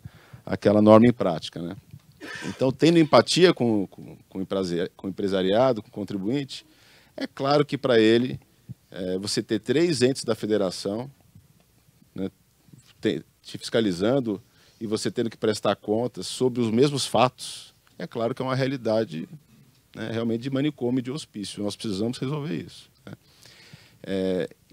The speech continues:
por isso que a gente vê que os grandes desafios que estão, né, sendo colocados, é aí na pec do deputado Baleia Rossi, a pec do Raul, e de maneira um pouco mais tímida no, no,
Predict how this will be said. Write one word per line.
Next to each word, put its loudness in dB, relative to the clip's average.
por 2
isso 4
que 0
a 8
gente 0
vê 4
que -8
os -2
grandes 2
desafios 0
que -12
estão, -6
né, -12
sendo -8
colocados, -2
é 0
aí 0
na -2
pec -4
do -8
deputado -4
Baleia 0
Rossi, -2
a -6
pec -2
do -4
Raul, 2
e -8
de -4
maneira 4
um 0
pouco -4
mais -2
tímida -2
no, -6
no, -14